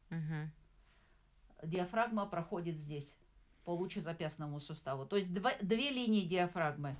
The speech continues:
Speaker 2: Верх-, нижняя диафрагма и верхняя диафрагма. Вопрос
Speaker 1: Да.
Speaker 2: слушаем, да?
Speaker 1: Да, и вот, вот такой вот штучкой можно массажировать любой орган, э, через свою
Speaker 2: Есть,
Speaker 1: ладонь.
Speaker 2: э, щуп, которым можно,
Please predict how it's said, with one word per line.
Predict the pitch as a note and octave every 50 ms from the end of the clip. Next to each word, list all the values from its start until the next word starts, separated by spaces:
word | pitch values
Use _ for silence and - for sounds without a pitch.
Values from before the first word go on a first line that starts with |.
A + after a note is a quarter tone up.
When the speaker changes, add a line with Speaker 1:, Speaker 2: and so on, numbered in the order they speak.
| - - - - - - - - - - - - - - -
Speaker 2:
Верх-, | - D#3 D#3+ G#3+ A3 A3 G#3+ - -
нижняя | A#3 A3+ D4 C4+ A3 C#4+ D4 D4
диафрагма | - C#4+ D4 D4 C#4+ - D4+ C#4+ C#4+ C4+ B3+ B3+ C4+
и | A#3+ - G#3 G#3+
верхняя | G3+ F3 F3+ E3+ D#3+ - D#3+ D3 D3 C#3
диафрагма. | D3 C#3+ C3 C3 - B2+ B2+ C3 B2+ B2 B2+ C3+ C3+ - - _ _ _ _ _ _ - - - - - D#3+ D#3+ E3 - - - - - - -
Вопрос | G3
Speaker 1:
Да. | F#3 F3 E3+ D#3+ D#3
Speaker 2:
слушаем, | - - D3+ - - E3 D3 D3
да? | D#3 - G#3 F3+
Speaker 1:
Да, | E3+ F#3+ F#3+ F#3 E3+
и | - - F#3
вот, | F#3+ G3+ G3+ E3+
вот | G3+ -
такой | - G3 - A3+ G#3+
вот | F#3 F#3+ -
штучкой | - - B3 C#4 C4+ - - G#3+ F3+
можно | F3+ F#3+ G3+ - -
массажировать | F3+ F3+ F3+ F3 - F#3 F3+ G#3+ C4 C4+ A#3+ G3+ - -
любой | F3 E3+ D#3 G3 A3 - -
орган, | - F3+ G#3+ A#3+ A3+ G#3 F#3 E3 D#3+ - -
э, | - D#3+ D#3+ D#3 D3+
через | - - G#3+ G3 G#3 G#3
свою | - G3+ - -
Speaker 2:
Есть, | - F3 F3+ F3
Speaker 1:
ладонь. | - F3+ E3+ E3 F3
Speaker 2:
э, | F3+ F3 E3+ E3 D3 D3 D3 - -
щуп, | - - - C#4 C4 C4 - - - - -
которым | G3 A3 G#3+ C4 B3+ A#3 A3+ G#3
можно, | G#3 G#3+ A3 F#3+ F#3 F#3 F#3+ F#3 F3 D#3 C#3+ D#3+